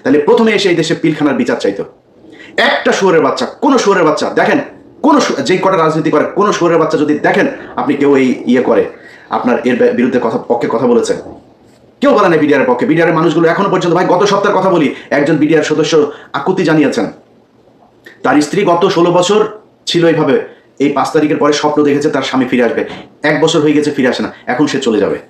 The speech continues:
সে বলে, "না, আমি আর তোমার জন্য অপেক্ষা করতে পারবো না, তুমি এখন যেহেতু বের হইতে পারো না, আর জীবনে বের হইতে পারবে না।" সেই লোক আকুতি জানিয়েছে, "ভাই, আপ-, আমার স্ত্রীকে একটু বলেন আর কয়টা দিন অপেক্ষা করতে, আমি বের হয়ে যাব।" আপনারা কথা বলেছেন,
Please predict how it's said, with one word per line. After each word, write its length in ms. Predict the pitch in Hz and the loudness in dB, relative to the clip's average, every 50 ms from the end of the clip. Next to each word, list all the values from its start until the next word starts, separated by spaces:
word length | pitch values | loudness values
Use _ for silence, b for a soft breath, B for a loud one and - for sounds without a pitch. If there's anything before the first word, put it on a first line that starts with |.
| _ _ b b b b b b | _ _ b b b b b b
সে 120 | - 123 | -4 -2
বলে, 180 | 120 135 147 151 | 0 2 2 2
"না, 100 | 131 117 | 2 2
আমি 180 | 107 107 110 110 | 0 0 0 0
আর 140 | 110 113 110 - | 0 -2 -2 -2
তোমার 140 | 120 113 | -2 0
জন্য 160 | 110 123 127 120 | 0 2 0 2
অপেক্ষা 260 | 127 135 135 151 147 | 0 0 -2 -2 -2
করতে 200 | 160 156 - 175 | -2 0 0 0
পারবো 160 | 180 175 196 | 0 0 0
না, 80 | 196 - | -2 -2
তুমি 140 | 165 156 | 0 -2
এখন 160 | 131 - 165 165 | 0 0 0 0
যেহেতু 180 | 165 170 - | 0 0 0
বের 140 | 151 170 175 | 2 2 2
হইতে 140 | 175 151 143 | 2 2 0
পারো 160 | 165 170 180 | 0 0 0
না, 80 | 170 139 | 0 0
আর 160 | 131 131 117 | 0 0 0
জীবনে 200 | 123 117 120 113 | 0 0 0 2
বের 160 | - 110 110 | 2 2 2
হইতে 140 | 104 101 104 | 2 0 0
পারবে 200 | 101 95 - 87 | 0 -2 -2 -6
না।" 60 | - b b b b b b b b b b b _ _ _ _ _ _ - - | -8 b b b b b b b b b b b _ _ _ _ _ _ -14 -6
সেই 220 | - 170 170 165 - - | -2 0 0 0 2 2
লোক 240 | 151 165 170 170 - - - - - | 2 2 2 0 -2 -6 -12 -12 -12
আকুতি 280 | - - - 180 170 170 | -8 -4 -2 0 0 2
জানিয়েছে, 300 | 170 165 165 151 151 135 | 2 2 2 2 0 0
"ভাই, 280 | 110 151 160 151 123 101 - - b b b b b b b b _ | 0 0 0 0 0 -2 -4 -10 b b b b b b b b _
আপ-, 240 | 104 117 - - 120 | -6 -6 -6 -6 -4
আমার 240 | 120 127 139 139 135 | -2 -2 0 0 0
স্ত্রীকে 400 | 131 - 139 147 147 151 139 135 | -2 -4 -4 -4 -2 0 0 -2
একটু 500 | 135 135 - 160 151 127 - - - - - | -2 -2 -2 0 0 0 0 -2 -6 -8 -4
বলেন 300 | 107 120 131 131 117 98 92 - - _ b b b b b - | -2 0 2 2 0 -2 -4 -8 -14 _ b b b b b -6
আর 160 | 113 120 123 | -4 -4 -2
কয়টা 220 | - 123 123 127 | 0 0 0 0
দিন 120 | 123 117 113 | 0 0 0
অপেক্ষা 300 | 107 - 120 - 123 107 | 0 -2 -2 -4 -2 -4
করতে, 320 | 110 - - 117 110 - - - _ _ _ _ - | -4 -4 -4 -4 -6 -8 -10 -18 _ _ _ _ -6
আমি 140 | 107 113 110 | -4 -2 0
বের 160 | 117 117 110 | 0 0 2
হয়ে 140 | 113 107 101 | 2 2 2
যাব।" 240 | 98 90 87 - b b b b b b b b b b b | 0 0 -2 -6 b b b b b b b b b b b
আপনারা 300 | 131 139 170 180 165 165 | -4 -2 0 0 2 2
কথা 100 | 165 190 | 2 2
বলেছেন, 320 | 196 214 220 220 208 151 | 4 4 4 4 2 0